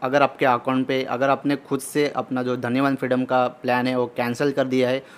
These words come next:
तो आपको यहाँ पे चिंता करने की ज़रूरत नहीं, क्योंकि उन्होंने कहा मुझे कि, अ, जो plan है वन नाइंटी नाइन वो दिखाएगा आपको। Upcoming plan, मतलब जो भी आपको due amount दिखा रहा है वन नाइंटी नाइन, वो आपको दिखाएगा। आप,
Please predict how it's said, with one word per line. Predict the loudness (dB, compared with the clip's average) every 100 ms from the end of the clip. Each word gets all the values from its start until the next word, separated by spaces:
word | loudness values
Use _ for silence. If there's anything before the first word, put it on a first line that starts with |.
| -8
तो | 0
आपको | 0 2 0
यहाँ | 2 0
पे | -4
चिंता | -4 -4 -2
करने | -2 -2
की | -4
ज़रूरत | -2 -2 -2 -2
नहीं, | -4
क्योंकि | -4 -6 -4
उन्होंने | -2 -2 -2
कहा | 0 0
मुझे | 0 0 -2
कि, | -2 -2 -4 -8 -20 -20 -10 -4
अ, | -2
जो | 0 0
plan | 0 -2 2 2 4
है | 2
वन | 2
नाइंटी | 2 0 0
नाइन | -2 -2
वो | -2
दिखाएगा | -2 -4 -2 0 2 2
आपको। | 0 -2 -4 -4 -12 -16 -6
Upcoming | -6 0 2 2 2
plan, | 0 0
मतलब | -4 -4 -4 -2
जो | 0
भी | 0
आपको | 0 0 -2
due | 0 0 0 -2 -6 _ _ _
amount | -4 0 2
दिखा | 2 0
रहा | 0
है | 0
वन | -2
नाइंटी | -4 -4 -6 -6
नाइन, | -6 -8 -14 -20 -6
वो | 0
आपको | 0 0 -4 -4 -6 -20 -12
दिखाएगा। | -6 -2 2 4 4
आप, | 4 0